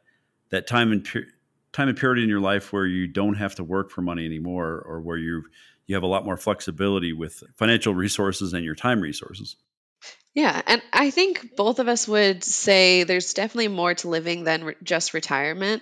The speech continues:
Speaker 2: but we all kinda wanna get there. The other challenge is a lot of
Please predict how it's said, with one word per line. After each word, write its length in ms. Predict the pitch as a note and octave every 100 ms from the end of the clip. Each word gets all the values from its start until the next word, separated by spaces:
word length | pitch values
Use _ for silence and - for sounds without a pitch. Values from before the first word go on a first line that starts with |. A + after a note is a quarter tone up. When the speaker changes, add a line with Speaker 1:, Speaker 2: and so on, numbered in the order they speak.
| - -
Speaker 2:
but 200 | A3 - _ _ F3
we 100 | G#3
all 120 | G#3
kinda 220 | G#3 F#3
wanna 200 | F3 D#3+
get 240 | D#3 E3 -
there. 260 | - - G3+ - _ _
The 240 | E3+ G3+ B3+
other 200 | A3+ A#3
challenge 500 | A3+ F3 F3 F3 F3
is 540 | E3 E3 E3 - - _ _ _
a 120 | F3+
lot 320 | F#3+ F#3 G#3+
of 360 | A#3+ G#3 F#3+